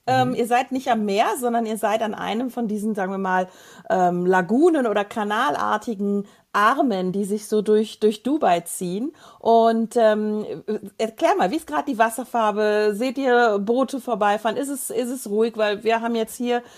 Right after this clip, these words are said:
Speaker 1: in Deutschland, ist es früh morgens, während wir aufnehmen und bei euch ja schon ein bisschen später.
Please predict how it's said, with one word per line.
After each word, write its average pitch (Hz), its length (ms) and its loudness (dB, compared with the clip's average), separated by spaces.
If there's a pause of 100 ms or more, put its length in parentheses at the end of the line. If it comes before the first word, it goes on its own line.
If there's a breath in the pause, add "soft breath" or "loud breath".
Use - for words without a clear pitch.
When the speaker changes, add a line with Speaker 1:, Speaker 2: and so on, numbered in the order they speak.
(140 loud breath)
Speaker 1:
in 226 240 0
Deutschland, 254 420 4
ist 262 120 -4
es 240 200 -10
früh 247 240 -6
morgens, 226 500 0
während 320 260 -6
wir - 180 -4
aufnehmen 349 540 -4
und 233 140 -6
bei - 80 -4
euch 202 240 -2
ja 240 80 -6
schon 240 180 -6
ein 233 80 -4
bisschen 208 300 -6
später. 202 560 -2